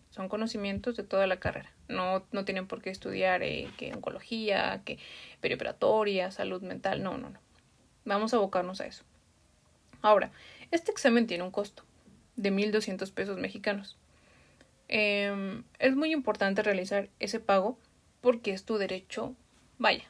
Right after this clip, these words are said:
a que hagas. Alguna vez me preguntaron si, si, qué pasaba si se reprobaba el examen, ¿no? Te regresaban ese dinero. Pues no,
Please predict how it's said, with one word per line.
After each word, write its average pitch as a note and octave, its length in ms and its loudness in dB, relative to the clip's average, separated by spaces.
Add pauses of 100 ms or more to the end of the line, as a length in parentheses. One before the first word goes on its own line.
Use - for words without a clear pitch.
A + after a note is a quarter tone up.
(120)
a G3+ 100 -4
que - 160 2
hagas. - 280 -8 (680)
Alguna A3 420 8
vez C4 80 8
me C4 100 8
preguntaron G3+ 680 2
si, F#3+ 440 -10 (160)
si, - 400 -12
qué B3 100 4
pasaba G#3+ 380 10
si A3+ 80 -2
se A3+ 100 2
reprobaba F#3+ 420 6
el G#3 80 8
examen, F#3+ 360 -2
¿no? A3 100 -6
Te - 120 0
regresaban F#3+ 420 2
ese G3+ 180 -2
dinero. F3+ 360 -2
Pues G3+ 140 2
no, G#3+ 140 2